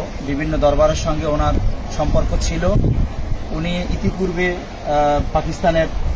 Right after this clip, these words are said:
আল-, তাহের শাহ হুজুরের, আহ, মুরিদ ছিলেন এবং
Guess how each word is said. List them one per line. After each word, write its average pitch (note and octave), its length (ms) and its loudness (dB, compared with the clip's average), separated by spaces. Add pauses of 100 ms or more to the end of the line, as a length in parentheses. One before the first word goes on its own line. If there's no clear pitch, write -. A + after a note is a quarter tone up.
(1000)
আল-, - 480 4
তাহের E3 160 4
শাহ F3 160 2
হুজুরের, E3 640 2
আহ, C3+ 100 4
মুরিদ D3+ 300 2
ছিলেন E3+ 280 2 (480)
এবং G3+ 300 4